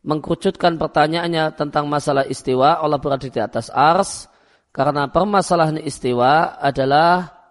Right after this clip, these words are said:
persimpangan jalan antara ahli sunnah dan ahli,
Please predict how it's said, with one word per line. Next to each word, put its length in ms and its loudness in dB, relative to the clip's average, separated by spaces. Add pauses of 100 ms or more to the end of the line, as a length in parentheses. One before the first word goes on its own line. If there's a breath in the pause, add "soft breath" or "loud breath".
(340)
persimpangan 640 -2
jalan 640 0 (320)
antara 400 0
ahli 160 2
sunnah 480 -2
dan 240 -2
ahli, 400 -4